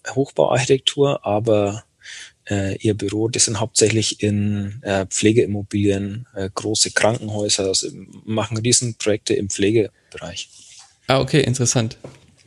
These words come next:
Speaker 2: Auch ein anderes, anderer Aspekt, aber da bleibt das Ganze irgendwo in der Familie. <laughs>
Speaker 1: Ja, also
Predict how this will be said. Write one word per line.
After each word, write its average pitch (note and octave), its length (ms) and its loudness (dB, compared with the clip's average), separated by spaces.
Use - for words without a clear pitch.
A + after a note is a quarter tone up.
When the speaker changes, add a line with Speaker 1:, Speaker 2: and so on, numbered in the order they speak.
Speaker 2:
Auch A#2 160 2
ein A#2 100 2
anderes, A#2 640 2
anderer A#2 280 2
Aspekt, - 400 0
aber A2 140 -2
da A2 140 2
bleibt - 260 0
das - 140 0
Ganze A2+ 280 4
irgendwo A2 360 2
in A2 80 0
der A2 100 0
Familie. A2 480 -4
<laughs> - 280 4
Speaker 1:
Ja, A2 340 4
also A2+ 500 -2